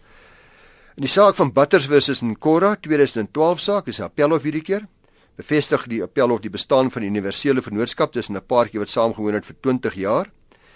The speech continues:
Die hof het derde persent van die ander party se boedel aan die eiser toegeken. Alhoewel 'n saamwoonverhouding nie na aanleiding gee tot spesiale gevolge nie, kan 'n party tot so 'n verhouding wel 'n remedie in terme van 'n privaatreg instel.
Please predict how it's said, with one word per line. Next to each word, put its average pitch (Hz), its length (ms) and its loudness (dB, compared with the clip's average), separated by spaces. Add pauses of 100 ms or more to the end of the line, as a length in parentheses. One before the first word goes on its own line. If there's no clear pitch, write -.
(260)
Die 98 100 -8
hof 110 100 -4
het 117 120 -8
derde 120 240 2
persent 135 360 -2
van 117 100 -6
die 95 100 -2
ander 120 160 0
party 113 300 -4
se 107 120 -8
boedel 113 240 -4
aan 104 80 0
die 98 100 -4
eiser 131 280 -4
toegeken. 165 540 -8 (500)
Alhoewel 107 380 -2
'n 127 60 0
saamwoonverhouding 127 840 0
nie 135 220 0 (100)
na 101 180 -8
aanleiding 131 340 0
gee 123 120 -2
tot 107 140 -12
spesiale 104 480 -4
gevolge 147 480 -2
nie, 180 200 -4 (440)
kan 107 160 -4
'n 104 80 -6
party 127 320 -2
tot 113 180 -6
so 127 120 -2
'n 113 40 0
verhouding 101 320 -4
wel 107 160 0
'n 113 60 0
remedie 104 380 0
in 104 80 0
terme 101 280 -4
van 92 140 -8
'n 90 60 -12
privaatreg 110 600 -2
instel. - 400 -12